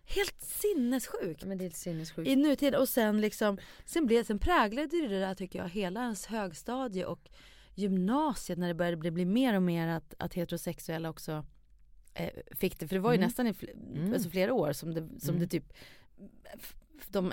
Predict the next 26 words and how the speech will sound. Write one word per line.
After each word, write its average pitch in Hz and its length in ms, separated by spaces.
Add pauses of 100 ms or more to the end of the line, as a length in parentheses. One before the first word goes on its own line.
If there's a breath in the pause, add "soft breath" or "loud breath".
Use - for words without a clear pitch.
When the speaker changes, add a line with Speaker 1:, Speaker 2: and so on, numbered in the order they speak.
Speaker 1:
alla 170 160
heterosexuella 175 640
kände 156 200
som 160 140
att 151 100
man 160 180
inte 151 160
kunde 180 440
få - 240
det, 165 100
Speaker 2:
Mm. 131 160
Speaker 1:
ungefär. 139 440
Så - 80
här 160 100
Speaker 2:
Mm. 135 80
Speaker 1:
helt. 156 440 (100)
Speaker 2:
Mm. 147 260
Speaker 1:
Tills, 180 200 (300)
tills 190 160
det 185 120
började 165 280
uppdagas, 156 380
så 160 60
här, 143 60
bara - 100
att, - 100